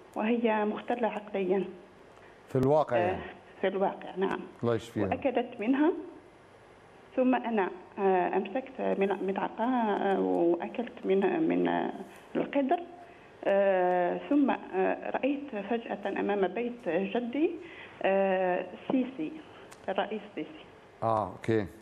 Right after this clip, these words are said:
Speaker 1: آه، رئيس مصر.
Speaker 2: ماشي.
Speaker 1: و-، و-، آه، لابس بدلة عسكرية،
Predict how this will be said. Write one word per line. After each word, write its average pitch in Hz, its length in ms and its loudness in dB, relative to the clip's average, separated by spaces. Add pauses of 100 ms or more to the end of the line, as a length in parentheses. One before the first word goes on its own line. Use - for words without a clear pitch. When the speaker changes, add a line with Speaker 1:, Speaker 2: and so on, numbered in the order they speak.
(120)
Speaker 1:
آه، 185 380 2
رئيس 190 320 -2
مصر. - 360 -8 (800)
Speaker 2:
ماشي. 117 320 0
Speaker 1:
و-، 180 1040 0 (440)
و-، - 200 0
آه، 196 720 0
لابس 247 280 0 (160)
بدلة 233 480 -2
عسكرية، 226 640 0